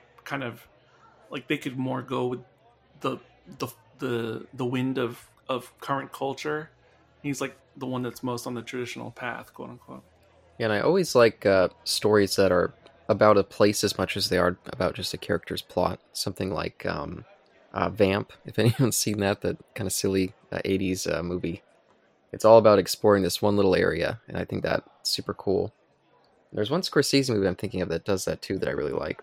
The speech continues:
Speaker 2: but, uh, I can't remember at the moment. Um, so, so I feel like that makes this aspect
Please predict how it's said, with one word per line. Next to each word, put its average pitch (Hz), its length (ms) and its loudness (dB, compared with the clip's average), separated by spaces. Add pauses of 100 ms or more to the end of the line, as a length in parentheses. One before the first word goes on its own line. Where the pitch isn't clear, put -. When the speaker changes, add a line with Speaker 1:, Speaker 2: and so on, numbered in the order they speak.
Speaker 2:
but, - 300 -12
uh, - 120 -12
I - 260 -16
can't - 100 -12
remember 92 260 -8
at - 120 -14
the - 100 -8
moment. - 240 -8 (1080)
Um, 95 260 0
so, - 220 0
so 170 180 4
I 160 60 6
feel 170 160 4
like 127 100 6
that 107 160 8
makes 98 240 0
this - 160 -2
aspect - 580 -2